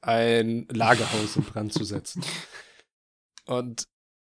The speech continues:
Speaker 1: es kommt bei dem Kochen zwangsläufig dazu, dass die beiden
Speaker 2: Aha.
Speaker 1: sich küssen und es sehr intim zur Sache geht und Björns inneres Kind hatte aber eigentlich gar keinen Bock drauf.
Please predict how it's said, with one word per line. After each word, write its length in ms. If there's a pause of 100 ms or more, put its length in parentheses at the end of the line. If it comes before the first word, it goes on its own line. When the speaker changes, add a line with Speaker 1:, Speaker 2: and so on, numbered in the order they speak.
(120)
Speaker 1:
es 220
kommt 360
bei 120
dem 160
Kochen 340
zwangsläufig 800
dazu, 400
dass 200
die 120
beiden 420
Speaker 2:
Aha. 280
Speaker 1:
sich 220
küssen 460 (300)
und 160
es 320 (580)
sehr 540
intim 400
zur 120
Sache 280
geht 280
und 260
Björns 260
inneres 320
Kind 180
hatte 180
aber 160
eigentlich 260
gar 120
keinen 180
Bock 200
drauf. 420